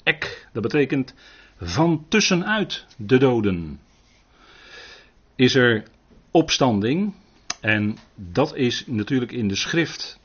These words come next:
tot op het moment dat Paulus ging schrijven ook al, eh, getoond. Er waren opstandingen uit de doden.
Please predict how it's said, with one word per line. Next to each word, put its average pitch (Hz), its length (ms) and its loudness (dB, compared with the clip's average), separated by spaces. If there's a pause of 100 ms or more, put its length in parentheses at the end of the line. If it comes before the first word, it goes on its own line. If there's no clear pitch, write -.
(140)
tot - 240 -2
op 139 100 -8
het 110 120 -8
moment 113 260 0
dat 104 120 -6
Paulus 117 300 -6
ging 104 140 -6
schrijven 117 360 -6
ook 123 200 -6
al, 101 360 -4 (560)
eh, 98 260 -6
getoond. 147 760 -4 (1300)
Er 127 160 4
waren 170 640 2
opstandingen 151 800 0 (300)
uit 196 460 0 (220)
de 101 320 4
doden. 131 600 2